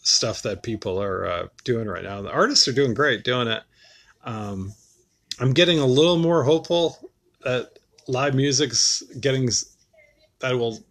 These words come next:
happen sometime soon, at least with smaller artists coming through town at smaller venues. Um, like I said at the start, with the way our numbers are going, uh, our phase two was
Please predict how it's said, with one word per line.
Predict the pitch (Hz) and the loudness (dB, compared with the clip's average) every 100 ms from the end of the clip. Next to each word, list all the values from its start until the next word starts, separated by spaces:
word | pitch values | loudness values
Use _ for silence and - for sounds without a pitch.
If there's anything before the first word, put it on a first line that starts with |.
| - | -4
happen | 147 143 131 | -4 -2 -2
sometime | - 135 131 131 131 | 0 0 -2 -4 -2
soon, | - 139 135 | -4 -4 -4
at | 113 | -2
least | 127 120 120 | 0 0 0
with | 107 98 _ - - - _ _ - | -4 -6 _ -20 -20 -20 _ _ 0
smaller | - - 120 131 123 | 0 2 0 2 2
artists | 123 127 117 | 2 2 0
coming | - 131 120 | 0 -2 -4
through | 110 135 117 117 110 _ _ - | -4 -2 -2 -4 -8 _ _ -8
town | 127 117 123 123 - | -6 -2 -2 -4 -6
at | 104 | -2
smaller | - 127 113 120 | -2 -2 -2 -2
venues. | 107 107 117 123 123 - - _ - _ _ _ _ | -2 -4 -4 -4 -4 -6 -8 _ -20 _ _ _ _
Um, | 110 104 95 90 90 98 _ _ _ - | -14 -10 -10 -10 -14 -16 _ _ _ -2
like | 123 | 2
I | 131 | 4
said | 120 143 120 | 4 2 0
at | - | -2
the | 104 | 2
start, | - 131 123 117 | 2 2 0 -2
with | 113 104 - | -4 -6 -6
the | 120 | -2
way | 123 127 | 0 2
our | 123 | 2
numbers | 120 120 127 120 | 2 2 2 2
are | 120 | 2
going, | 123 123 123 120 _ _ _ - - | 2 0 -2 -4 _ _ _ -20 -12
uh, | 117 107 98 95 95 - - | -8 -6 -6 -6 -8 -12 -10
our | 113 104 | -8 -6
phase | - 127 123 | 0 2 2
two | - 131 123 117 | 2 2 2 0
was | 110 95 - | -2 -2 -4